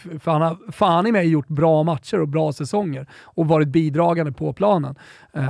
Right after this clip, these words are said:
så tror jag att den, liksom, den, den, den, den, den största egenskapen som Zlatan har haft och som han har här nu, det är att vara en ledare oavsett vad de där orden som Pioli nämner, eh, var.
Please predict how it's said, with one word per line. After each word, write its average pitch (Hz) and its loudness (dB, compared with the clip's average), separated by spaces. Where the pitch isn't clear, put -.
så 151 -4
tror 147 -4
jag 139 -2
att 135 -8
den, 143 -4
liksom, 135 -8
den, 135 -4
den, 143 -10
den, 139 -8
den, 135 -8
den 135 -10
största - -4
egenskapen 151 -2
som 135 -10
Zlatan 151 -8
har 131 -12
haft - -8
och 139 -8
som 135 -8
han 127 -6
har 151 -4
här 123 -10
nu, 143 -14
det 156 2
är 147 2
att 127 -4
vara 143 0
en 139 -2
ledare 139 -4
oavsett 147 -8
vad 143 -6
de 127 -6
där 127 -6
orden 135 -8
som 135 -12
Pioli 131 -6
nämner, 127 -8
eh, 127 -10
var. 143 -2